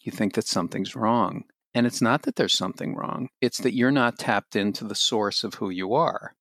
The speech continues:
You're away from it. And when you go away from it, you have resistance and you have struggle in your life. And, and it could be a conversation. It could, it could happen in a moment.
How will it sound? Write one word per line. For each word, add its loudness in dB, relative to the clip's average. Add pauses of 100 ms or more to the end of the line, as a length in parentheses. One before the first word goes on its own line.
(400)
You're 0
away 4
from -4
it. -8 (340)
And 2
when 2
you 2
go 2
away 4
from 2
it, 0
you -4
have -2
resistance 0
and -2
you -4
have -4
struggle 0 (160)
in 0
your -2
life. -8 (240)
And, 0
and 0 (140)
it -2
could -6
be 0
a -4
conversation. 0
It -4
could, 0
it 2
could 0
happen 2
in -2
a -2
moment. -4